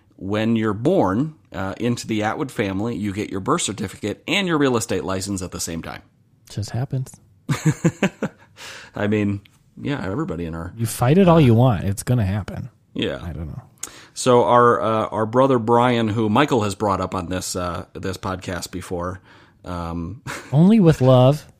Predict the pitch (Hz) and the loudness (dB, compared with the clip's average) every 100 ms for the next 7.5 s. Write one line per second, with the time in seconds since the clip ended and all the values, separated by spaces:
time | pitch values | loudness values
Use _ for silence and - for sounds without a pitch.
0 | _ _ - 143 175 170 120 101 82 80 | _ _ -2 2 4 4 2 0 -4 -8
1 | - - 120 101 107 104 104 90 - - | -14 -8 -2 2 4 4 2 -2 -10 -10
2 | 98 104 135 151 127 127 131 135 147 127 | -6 -2 2 4 4 4 4 4 2 4
3 | 113 113 117 110 104 - 101 101 101 98 | 2 2 0 0 -2 -6 -6 -4 -4 -6
4 | - 107 117 117 120 120 139 - 113 107 | -10 -2 0 0 0 2 2 0 0 0
5 | 170 - - - - 98 98 95 107 104 | -2 -4 -18 -20 -8 -6 -4 -4 -6 -4
6 | 101 98 101 104 123 143 - 104 107 104 | -6 -6 -2 0 0 -2 -6 -4 -2 -2
7 | 101 104 98 101 | -2 -2 -2 -4